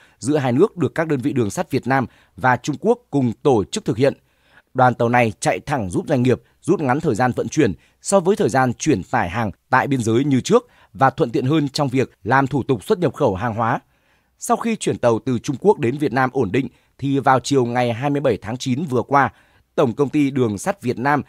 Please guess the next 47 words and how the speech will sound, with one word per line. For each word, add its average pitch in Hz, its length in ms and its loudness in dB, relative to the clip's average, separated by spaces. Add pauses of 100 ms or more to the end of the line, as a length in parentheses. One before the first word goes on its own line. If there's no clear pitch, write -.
(220)
và 135 140 2
Ủy 120 160 -2
ban 120 160 0
Nhân 123 120 0
dân 131 180 0
tỉnh 101 220 -6
Bình 101 140 -4
Dương 127 220 0 (260)
đã 127 160 0
phối 147 160 -2
hợp 160 200 -2
tổ 113 160 0
chức - 180 -6
lễ 143 140 0
ra 127 120 0
mắt 165 180 -2
đoàn 123 180 0
tàu 113 200 -2
liên 123 200 -2
vận 131 240 -4
quốc 214 180 -2
tế 135 240 0 (300)
vận 147 160 2
chuyển 135 240 -2
hàng 110 220 -4
hóa 117 160 -2
xuất 208 180 -8
khẩu 147 220 0 (240)
từ 143 180 0
ga 151 180 0
Sóng 139 160 -6
Thần 127 240 -2
đi 117 140 -2
Trung 113 220 -6
Quốc. 190 200 2 (640)
Ga 127 260 2
Sóng 131 180 -6
Thần 135 220 -2 (240)
thuộc 151 140 -4
địa 143 160 -2
bàn 120 260 0
thành 117 200 -6
phố 117 220 -4
Dĩ 139 120 -6
An, 143 220 -2 (300)
Việt 139 200 -4
Nam 143 220 -2